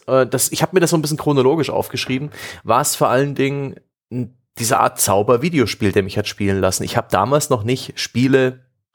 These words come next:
analytisch begriffen in, im Sinne ihrer Spielelemente, im Sinne ihrer technischen Limitierung. Als Kind habe ich irgendwas Buntes gesehen,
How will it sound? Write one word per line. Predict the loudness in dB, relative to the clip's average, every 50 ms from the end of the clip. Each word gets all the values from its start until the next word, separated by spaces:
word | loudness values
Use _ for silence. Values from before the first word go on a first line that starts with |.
| _ -2
analytisch | 0 2 2 2 2 2 0 -2 0 -2 -2 -2 -4 _ _ _ _ _ -2
begriffen | -2 -2 0 0 2 2 0 0 -2 -4 -4 -4 -6 -8
in, | -2 0 0 2 2 0 -2 -4
im | -4 -2 -2 0
Sinne | 2 2 4 4 4
ihrer | 4 4 4 4 2
Spielelemente, | 0 0 2 2 4 6 6 6 4 4 2 2 0 2 2 2
im | 2 2 2 -2
Sinne | -2 0 0 2 4
ihrer | 4 4 2 2 2
technischen | 0 -2 0 0 -4 -4 -4 -4
Limitierung. | -4 -4 -4 -4 -4 0 0 2 2 2 0 0 -2 -8 -10 -12 -12 -12 -12 -14 -12 -6 -2
Als | 0 0 0 0
Kind | 0 0 2 4
habe | 4 2
ich | 4 2
irgendwas | 2 2 2 4 2 2 0 0 0
Buntes | 2 2 2 4 4 2 0 2
gesehen, | -2 -2 -2 0 0 0 0 -2 -4